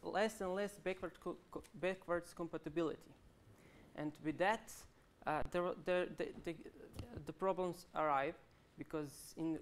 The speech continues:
a red component, there, there are, uh, hundreds of extensions, and, uh, including plugins, modules, complete components, and, uh, the problem there was, um,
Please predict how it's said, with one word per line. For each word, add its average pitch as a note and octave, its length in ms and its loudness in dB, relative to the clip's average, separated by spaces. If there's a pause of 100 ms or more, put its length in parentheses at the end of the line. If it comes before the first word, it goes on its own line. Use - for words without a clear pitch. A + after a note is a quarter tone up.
a D#3 140 0
red F3+ 200 0
component, F#3 480 0 (200)
there, E3 200 2
there D#3 200 0
are, D3+ 280 2 (960)
uh, D3 220 2 (260)
hundreds F#3+ 720 0 (180)
of C#3 160 -6
extensions, D#3+ 840 -2 (280)
and, C#3+ 140 -6 (1000)
uh, - 240 0
including D#3 460 2 (120)
plugins, F3+ 420 6 (340)
modules, D#3+ 840 0 (680)
complete F3 400 -2
components, D#3+ 760 0 (300)
and, D3 320 -2 (200)
uh, - 40 -6 (280)
the C#3+ 80 -6
problem F#3+ 420 2
there G3 300 4 (100)
was, D#3 480 0 (540)
um, D3+ 540 2